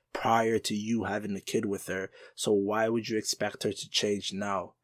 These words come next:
Yes, people change, but to become better people for themselves, not for you. Which also reminds me of when Kanye was trying to tell Kim K to stop sexualizing herself and,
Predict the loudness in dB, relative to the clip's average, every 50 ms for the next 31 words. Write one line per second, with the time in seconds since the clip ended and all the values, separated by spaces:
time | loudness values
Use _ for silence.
0 | _ -20 -20 -10 0 6 6 6 6 6 2 0 -2 0 2 0 2 2 2 2
1 | 2 0 0 -2 -4 -6 -8 -8 -10 -12 _ _ _ _ _ _ _ _ -4 -2
2 | 0 0 0 -2 -2 -6 -2 0 0 2 2 0 -2 -4 _ 0 0 2 2 2
3 | 0 0 -2 -6 _ _ -10 -6 -4 -4 -6 -4 _ -4 -4 -4 -4 -8 -10 -14
4 | _ -12 -6 -6 -2 -2 -2 -4 -2 -4 -4 -2 0 0 0 0 -2 -4 -2 0
5 | 0 0 0 -2 -6 -6 -4 -2 0 2 0 0 0 -4 -10 _ _ _ _ _
6 | _ _ _ _ -6 -4 -2 4 4 4 4 6 4 2 2 2 2 2 2 0
7 | 0 0 0 -2 0 0 0 -2 -4 -4 -6 -12 -18 -20 _ _ _ _ _ _
8 | _ _ _ _ -8 -2 2 2 2 2 2 2 2 4 4 6 6 6 6 6
9 | 6 4 4 2 -2 -4 -2 -2 0 0 0 -2 -2 0 0 0 0 0 -2 -4
10 | -2 -4 -2 0 0 0 0 -2 -6 -6 -4 -4 -4 -4 -4 -4 -2 -2 -2 -2
11 | -2 -2 -2 -2 -4 -4 -6 -6 -6 -4 -4 -2 -2 -2 -2 -2 -2 -2 -4 -4
12 | -6 -6 -6 -6 -4 -4 -4 -6